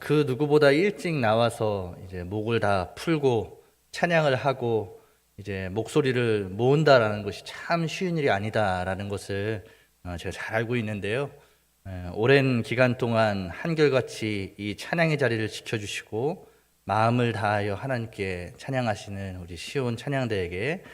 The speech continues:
다시 한번 감사의 말씀을 드립니다. 어, 오늘 시온 찬양대의 찬양과 같이, 어, 마지막 때에 주님을 예배하고, 예, 주의 성전을 향하여 뜨겁게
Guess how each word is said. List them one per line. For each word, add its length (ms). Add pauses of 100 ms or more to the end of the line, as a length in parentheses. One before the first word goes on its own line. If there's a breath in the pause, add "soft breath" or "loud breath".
(220 loud breath)
다시 240
한번 320
감사의 380
말씀을 320
드립니다. 600 (640 loud breath)
어, 280
오늘 200
시온 320
찬양대의 420
찬양과 380
같이, 580 (480 loud breath)
어, 260
마지막 540
때에 440 (1080)
주님을 300
예배하고, 760 (480)
예, 100 (100)
주의 280
성전을 460
향하여 580 (540)
뜨겁게 600